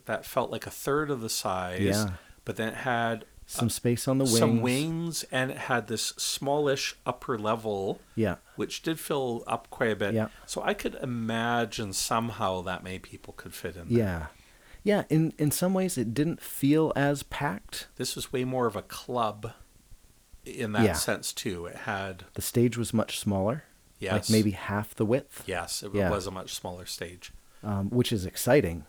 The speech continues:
Speaker 2: and
Speaker 1: Yeah.
Speaker 2: cool.
Speaker 1: Yeah.
Speaker 2: Yeah.
Speaker 1: So we got there, doors open at seven. We, we were in there, right, just shortly after seven.
Speaker 2: Yep.
Speaker 1: Opening band wasn't on until eight.
Speaker 2: Mm-hmm.
Speaker 1: So, can I say sore feet again? I,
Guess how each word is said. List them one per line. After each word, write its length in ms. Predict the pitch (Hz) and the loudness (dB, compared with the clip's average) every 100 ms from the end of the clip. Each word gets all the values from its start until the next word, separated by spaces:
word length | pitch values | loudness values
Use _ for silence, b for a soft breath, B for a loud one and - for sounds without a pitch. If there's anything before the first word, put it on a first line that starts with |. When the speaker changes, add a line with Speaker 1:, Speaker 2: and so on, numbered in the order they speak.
| - | -10
Speaker 2:
and 120 | 92 | -4
Speaker 1:
Yeah. 80 | 87 | 0
Speaker 2:
cool. 420 | 131 139 85 95 - _ - | 4 6 4 -4 -14 _ -14
Speaker 1:
Yeah. 140 | 82 - - | -14 -14 -6
Speaker 2:
Yeah. 240 | 98 95 73 B B B | -4 -4 -6 B B B
Speaker 1:
So 160 | - | -4
we 140 | 107 107 | -2 2
got 240 | 135 135 | 2 2
there, 460 | 131 120 117 113 107 - - _ - | -2 0 2 0 -2 -12 -20 _ -4
doors 260 | 113 123 131 | 0 2 2
open 240 | 131 135 | -2 -4
at 100 | - | -2
seven. 480 | - 110 104 104 104 | -2 -2 -2 -4 -4
We, 180 | 104 101 | -8 -8
we 120 | 110 104 | -6 -2
were 160 | 107 | 0
in 160 | 107 104 | -2 -2
there, 380 | 101 101 101 - | -2 0 -2 -4
right, 240 | - 95 - | -8 -8 -8
just 160 | 110 | -8
shortly 320 | - 107 - 98 | -4 -4 -4 -4
after 320 | 90 - 113 | -4 -8 -8
seven. 480 | - 107 101 98 98 | -2 -2 -2 -4 -4
Speaker 2:
Yep. 120 | 117 B B 120 | -4 B B -6
Speaker 1:
Opening 360 | - 123 101 | -4 -6 -4
band 300 | 107 101 101 | -2 -2 -2
wasn't 280 | 101 98 101 | -6 -4 -6
on 20 | |
until 240 | 98 92 - | -6 -8 -4
eight. 380 | 120 101 - - - | -2 -2 -4 -10 -4
Speaker 2:
Mm-hmm. 160 | 101 135 - _ - | -2 -2 -6 _ -16
Speaker 1:
So, 280 | - 78 - - | -10 -10 -10 -16
can 140 | - 82 | -8 -6
I 20 | |
say 160 | - 90 | -6 -6
sore 280 | - 101 | -6 -6
feet 240 | - 98 98 | -8 -10 -10
again? 260 | 95 104 | -8 -6
I, 140 | 98 | -6